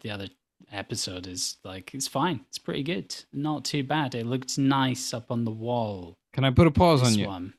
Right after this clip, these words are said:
Speaker 1: Yeah.
Speaker 2: The trailer makes this look like, when I saw the trailer for this, I said, "This film's like a soulmate for me.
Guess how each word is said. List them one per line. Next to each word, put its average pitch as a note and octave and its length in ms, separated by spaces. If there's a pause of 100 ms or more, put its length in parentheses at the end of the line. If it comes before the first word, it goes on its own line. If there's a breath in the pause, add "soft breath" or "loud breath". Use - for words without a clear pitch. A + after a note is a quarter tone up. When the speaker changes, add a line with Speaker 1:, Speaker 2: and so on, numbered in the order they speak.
Speaker 1:
Yeah. D3+ 280 (240)
Speaker 2:
The B2+ 120
trailer F3 580
makes C#3 380
this - 340
look A2 400 (140)
like, A2 300
when C3 100
I D#3 80
saw F3+ 180
the D#3+ 120
trailer C3+ 340
for G#2+ 140
this, F#2+ 340 (240)
I A2 140
said, G#2+ 540 (180)
"This A#2 200
film's B2 500
like G#2 380
a G2 100
soulmate G2+ 720
for - 140
me. F2 280